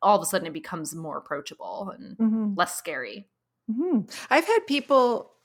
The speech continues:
Speaker 2: initiate, a stranger initiate conversation. I had no idea what they said. And I just go, "Oh, oh," and I just smile and go, and just wave. I have no idea what they said.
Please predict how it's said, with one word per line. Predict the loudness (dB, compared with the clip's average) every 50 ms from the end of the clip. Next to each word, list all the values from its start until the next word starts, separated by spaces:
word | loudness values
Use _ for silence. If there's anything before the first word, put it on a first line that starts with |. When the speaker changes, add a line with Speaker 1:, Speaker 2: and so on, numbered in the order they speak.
| _ 2
Speaker 2:
initiate, | 2 2 4 2 0 0 0 -2 -2 0 4 4 4 4 4 0
a | -2
stranger | -2 0 0 2 2 2 2 2 0
initiate | 0 0 -2 -2 -2 0 0 0 -2
conversation. | -2 -2 -2 0 0 2 2 2 2 2 2
I | 2
had | 2 2 4 2
no | 2 2
idea | 2 4 4 4
what | 2 2 0
they | 0 -2 0
said. | 0 0 0 0 2 2 2 2 0 -6 -14 _ _ _ _ _ _ _ 0 2
And | 4 4
I | 6
just | 4 2 2 2
go, | 0 0 0 -2 -6 _ _ _ -12
"Oh, | -12 -10 -10 -10 -12 -12 _ _ _ _ _ -4 -2
oh," | 0 2 4 4
and | 6 6
I | 6
just | 6 6 4 4 4 4
smile | 6 6 8 8 8 8 8 8 8 6
and | 4 4 2 0 0
go, | 0 -2 -2 -2 -4 -6 -6 _ 0
and | 2 4 6
just | 6 4 4 4
wave. | 4 6 6 6 4 4 4
I | 4 4
have | 4 6 6
no | 4 4
idea | 4 4 2 2
what | 0 2 2
they | 0 2
said. | 2 0 0 2 2 2 2 0